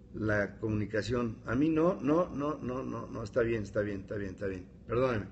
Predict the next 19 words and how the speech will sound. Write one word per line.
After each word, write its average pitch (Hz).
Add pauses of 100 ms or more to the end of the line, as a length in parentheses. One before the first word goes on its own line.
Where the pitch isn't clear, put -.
(360)
es -
que 143
me 120
habían 117
dicho 120
que 98
estaba 127
trabando, 143
a 139
lo 120
mejor 131
era 127
un 127
problema, 123
un 123
wifi 117
de 123
un 123
usuario. 135